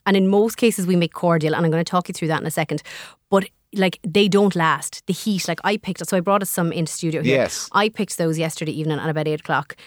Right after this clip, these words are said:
Speaker 1: And they're already dead.
Speaker 2: Yeah.
Speaker 1: You know, they're withered, they're dry, they're, but I want to tell you what, they made a fabulous air freshener in my car all the way up.
Speaker 2: Oh,
Speaker 1: The
Speaker 2: I'd say
Speaker 1: smell,
Speaker 2: so, yeah.
Speaker 1: like, they're incredibly fragrant, and the smell, it just, it, it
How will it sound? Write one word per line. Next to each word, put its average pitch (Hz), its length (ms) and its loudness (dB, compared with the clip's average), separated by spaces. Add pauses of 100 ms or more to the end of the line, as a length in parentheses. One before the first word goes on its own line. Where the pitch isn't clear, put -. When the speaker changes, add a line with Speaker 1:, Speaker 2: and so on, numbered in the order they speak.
(260)
Speaker 1:
And 175 180 4
they're 180 140 4
already 175 400 2
dead. 156 480 0
Speaker 2:
Yeah. 90 400 0
Speaker 1:
You 185 80 4
know, 175 160 4
they're 185 120 2
withered, 185 520 2
they're 175 120 0
dry, 160 640 2
they're, 160 160 0 (100)
but 202 80 0
I 196 60 4
want 208 160 0
to - 40 -10
tell 262 80 2
you 196 40 0
what, 180 380 -4
they 175 160 -4
made 170 100 -2
a 156 60 -6
fabulous 208 560 0
air 175 140 -2
freshener 170 360 -2
in 151 80 0
my 151 140 -2
car 175 360 0 (160)
all 202 200 4
the 190 80 0
way 170 160 0
up. - 180 -6 (140)
Speaker 2:
Oh, 110 140 2
Speaker 1:
The 107 80 4
Speaker 2:
I'd 95 40 0
say 104 200 2
Speaker 1:
smell, 101 140 2
Speaker 2:
so, 107 200 4
yeah. 95 220 2
Speaker 1:
like, 247 120 0
they're 277 160 4
incredibly 277 720 2
fragrant, 202 680 -2
and 208 160 2
the 208 60 -6
smell, 240 500 -2
it 214 100 -2
just, - 300 -6
it, 196 100 -10 (240)
it 220 100 -8